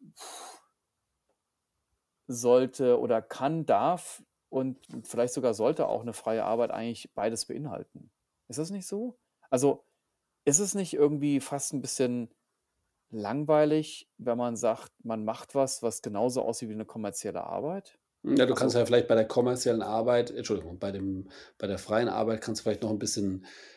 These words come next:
Speaker 2: mutiger rangehen, ein bisschen wilder rangehen, ähm, und du
Speaker 1: Auch was
Speaker 2: kannst vielleicht
Speaker 1: Bildauswahl anbetrifft und sowas, genau, ja.
Speaker 2: Genau.
Speaker 1: Ja.
Speaker 2: Äh, andere Anschnitte, du hast halt auch vor allem, du hast halt, kannst was machen,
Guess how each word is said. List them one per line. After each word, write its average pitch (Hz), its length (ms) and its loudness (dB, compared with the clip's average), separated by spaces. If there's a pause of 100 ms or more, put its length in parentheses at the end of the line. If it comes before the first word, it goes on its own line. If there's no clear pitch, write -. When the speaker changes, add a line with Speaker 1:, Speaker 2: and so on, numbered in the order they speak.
(140)
Speaker 2:
mutiger 131 420 4
rangehen, 127 320 4
ein - 20 -4
bisschen 113 240 -4
wilder 117 240 4
rangehen, 120 460 0
ähm, 107 600 -2
und - 100 -6
du 113 40 2
Speaker 1:
Auch - 60 -6
was 104 140 0
Speaker 2:
kannst - 60 -8
vielleicht 107 200 2
Speaker 1:
Bildauswahl 104 380 2
anbetrifft 98 460 -8
und 101 80 -8
sowas, 104 360 -4
genau, 127 360 -2
ja. 113 160 2
Speaker 2:
Genau. 127 320 -2 (200)
Speaker 1:
Ja. 113 160 -2
Speaker 2:
Äh, 123 60 0
andere 120 540 0
Anschnitte, 123 480 0
du 113 200 2
hast 110 160 0
halt 113 140 0
auch - 260 -8
vor 113 220 2
allem, 113 180 0
du 113 100 -6
hast 110 260 -2
halt, 110 160 2
kannst 123 220 -2
was - 160 -2
machen, 131 440 2